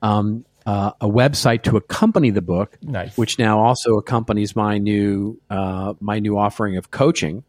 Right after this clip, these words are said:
Speaker 2: Yes.
Speaker 1: uh, for practitioners. We've been doing consulting for businesses forever and continue
Speaker 2: Yeah.
Speaker 1: to do that, by the way, continue
Speaker 2: Yeah.
Speaker 1: to do enterprise level consulting. But I'm also offering up executive and practitioner level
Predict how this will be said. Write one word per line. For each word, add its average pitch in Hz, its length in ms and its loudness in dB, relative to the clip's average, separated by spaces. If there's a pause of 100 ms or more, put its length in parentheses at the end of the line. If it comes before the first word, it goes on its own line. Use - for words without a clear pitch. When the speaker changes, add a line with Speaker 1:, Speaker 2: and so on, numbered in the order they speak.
Speaker 2:
Yes. 117 380 -10
Speaker 1:
uh, 98 240 2
for 107 240 -2
practitioners. 107 640 0
We've 107 100 2
been 120 140 2
doing 143 200 4
consulting 156 600 0
for 120 100 -2
businesses 107 580 0
forever 98 400 0
and 117 140 0
continue 160 380 4
Speaker 2:
Yeah. 123 60 2
Speaker 1:
to 104 100 2
do 120 180 4
that, 82 220 -4
by 73 80 -6
the 69 100 -8
way, 82 180 -6
continue 98 440 -6
Speaker 2:
Yeah. 92 80 -2
Speaker 1:
to - 40 -6
do 90 220 0 (480)
enterprise 98 480 0
level 90 320 -2
consulting. 92 540 -2 (400)
But 113 100 2
I'm 110 100 4
also 127 360 4
offering 110 380 2
up 98 240 -2
executive 107 680 2
and 92 160 -2
practitioner 101 560 -2
level 90 460 -2